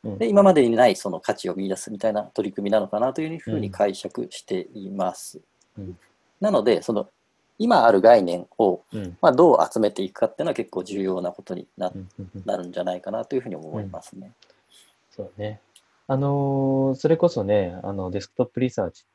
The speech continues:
Speaker 1: って、うちらね、よく言って、いろんな業界の似たような事象を集めたりとか、
Speaker 2: うん。
Speaker 1: それこそ、あの、キーフィギュアインタビューって言って、あの、そ-、その、まあ、あの、そのジャンルじゃだけじゃなくて、似たような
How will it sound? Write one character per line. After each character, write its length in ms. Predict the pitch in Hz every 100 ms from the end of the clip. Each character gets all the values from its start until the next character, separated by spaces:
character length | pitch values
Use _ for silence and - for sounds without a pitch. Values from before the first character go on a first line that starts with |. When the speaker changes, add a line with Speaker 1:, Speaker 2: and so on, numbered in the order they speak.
| -
Speaker 1:
っ 40 |
て、 160 | 90 - 101 98
う 60 | 92
ち 120 | 87
ら 100 | 87
ね、 100 | 92
よ 100 | 85
く 100 | -
言 80 | 90
っ 300 | _ 92 -
て、 60 | - -
い 80 |
ろ 140 | 117 123
ん 160 | 139
な 480 | 139 139 131 127 120 123
業 280 | 120 117 117
界 320 | - 117 113
の 120 | 113
似 140 | 110 107
た 140 | 120
よ 200 | 123 117
う 20 |
な 100 | 87
事 140 | 82 87
象 220 | 95 87
を 140 | 85
集 180 | - 85
め 80 | 80
た 120 | -
り 60 | _
と 80 | _ _
か、 200 | 85 - -
Speaker 2:
う 40 |
ん。 80 | 98 - _ _
Speaker 1:
そ 80 | -
れ 60 | 135
こ 80 | 147
そ、 200 | 110 90
あ 60 |
の、 80 | 90
キ 160 | - 107
ー 20 |
フ 120 | 117
ィ 20 |
ギ 100 | 107
ュ 20 |
ア 40 | 107
イ 60 |
ン 60 | 104
タ 100 | 90
ビ 80 | 82
ュ 20 |
ー 40 | 78
っ 20 |
て 80 | _ -
言 100 | 80
っ 60 |
て、 40 | 80
あ 20 |
の、 100 | 90
そ-、 240 | - 98 95 -
そ 120 | 104
の、 260 | 101 98 - _ _ _ _ _ _ -
ま 180 | 139 95
あ、 40 |
あ 40 |
の、 200 | 92 90
そ 140 | 87 123
の 80 | 117
ジ 100 | 135
ャ 40 |
ン 120 | 151
ル 100 | 147
じ 80 | 135
ゃ 40 |
だ 120 | 120 113
け 100 | 165
じ 80 |
ゃ 40 | 113
な 120 | 92
く 80 | -
て、 240 | - 87
似 120 | 90
た 100 | 95
よ 200 | 139 165
う 40 | 147
な 240 | 95 87